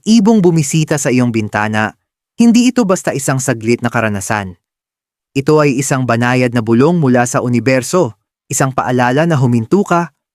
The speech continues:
makinig, at damhin ang kasalukuyan. Sa Zen, ang mga sandaling ito ay sagrado, hindi dahil sa pamahiin,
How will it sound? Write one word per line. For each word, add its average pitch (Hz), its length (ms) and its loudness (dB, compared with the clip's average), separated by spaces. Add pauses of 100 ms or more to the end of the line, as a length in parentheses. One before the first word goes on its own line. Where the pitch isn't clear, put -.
(160)
makinig, 135 640 -2 (480)
at 139 160 -4
damhin 175 480 2
ang 160 80 -4
kasalukuyan. 104 800 -4 (1120)
Sa 117 80 -6
Zen, 127 400 -2 (480)
ang 139 80 0
mga 139 240 2
sandaling 131 400 -2
ito 160 480 -2
ay 214 160 -2
sagrado, 117 640 -4 (480)
hindi 240 240 4
dahil 175 320 2
sa 143 160 -4
pamahiin, 107 720 -4